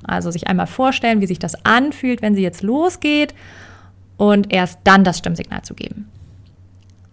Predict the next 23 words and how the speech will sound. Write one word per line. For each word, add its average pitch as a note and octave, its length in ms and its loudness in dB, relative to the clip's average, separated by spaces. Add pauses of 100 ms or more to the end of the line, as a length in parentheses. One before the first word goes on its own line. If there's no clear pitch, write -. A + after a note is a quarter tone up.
Und G3+ 160 2
beim F#3+ 200 2
allerersten B3 640 2
Mal, G3+ 520 0 (180)
bei G3 120 -2
dem G3 160 0
Sophie G3 240 -6
das F#3+ 200 -4
gemacht F#3+ 380 -4
hat, C4 280 -4 (240)
ist F#3+ 120 -6
meine G3+ 160 0
Stute G3+ 320 -4
sofort A#3 640 -2 (260)
perfekt - 460 -8
losgegangen. F#3+ 600 -8 (760)
Und G3+ 160 4
das A#3+ 160 4
war C4 120 4
ein A3+ 160 2
Moment, G#3 360 4
den G#3+ 140 4
ich G#3+ 160 -2